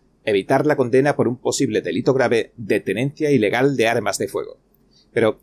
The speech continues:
ese acuerdo, que probablemente le habría evitado automáticamente el ingreso en prisión, fracasaba ante el tribunal el veintiséis de julio, después de que lo revisara la juez de distrito Mary Ellen Norica.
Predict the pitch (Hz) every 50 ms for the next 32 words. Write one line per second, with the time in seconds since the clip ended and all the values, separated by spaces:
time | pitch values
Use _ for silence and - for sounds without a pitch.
0 | _ _ - 131 151 - 170 135 - 120 110 104 104 143 156 - - 107 - -
1 | - - - 69 - 107 98 104 127 127 - 95 71 58 71 76 101 107 107 98
2 | 113 - 131 110 101 87 90 95 - 110 92 110 117 - 147 - - 127 143 139
3 | - - 98 76 - - 87 95 82 78 80 101 113 - 143 131 135 143 139 -
4 | 131 110 104 - - _ _ _ _ _ _ _ _ _ - 139 120 107 95 92
5 | - 139 135 147 143 143 - - 123 117 110 95 - 104 95 90 - 98 92 98
6 | 107 131 143 151 147 - - 123 110 104 104 95 95 95 - 127 113 104 117 104
7 | - 98 69 - 50 - - _ _ _ _ _ _ _ _ _ _ _ - 104
8 | - - - 131 127 120 139 110 - 127 135 135 135 147 143 131 - 117 104 104
9 | 101 - - _ _ 95 85 78 78 - - 139 143 - - - - 139 139 107
10 | 101 - - 117 110 98 - 104 98 90 85 - _ - 110 113 107 101 104 117
11 | 131 135 135 127 123 123 113 117 123 110 - - - - - -